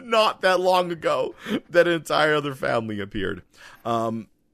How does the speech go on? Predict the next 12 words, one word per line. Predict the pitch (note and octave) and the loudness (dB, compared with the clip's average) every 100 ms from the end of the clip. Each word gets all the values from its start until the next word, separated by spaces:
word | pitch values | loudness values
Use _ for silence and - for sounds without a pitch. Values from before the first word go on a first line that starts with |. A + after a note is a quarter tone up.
| _ _ _ _ _ - | _ _ _ _ _ -4
but | E3+ F#3+ - | -2 -2 -4
F | A#2+ C3+ - | -12 -12 -12
P | E3+ D3+ D3 - _ _ _ _ _ _ B2+ - | -14 -12 -12 -12 _ _ _ _ _ _ -20 -4
does | D#3 G#3 B3+ | 0 0 -2
take | - F3+ C#3 - | -6 -4 -4 -4
the | G#2+ | -8
blame, | G2+ G2 F#2+ F2+ G#2 - _ | -4 -4 -4 -8 -12 -16 _
despite | - C#3 - D3+ G3+ | -12 -8 -2 -2 -2
the | F3 | -6
fact | - F#3 D3+ - - _ _ _ - | -4 -2 -2 -6 -14 _ _ _ -8
that, | D3+ - - - - | -6 -6 -14 -20 -16
so | - G3 E3+ | -2 0 0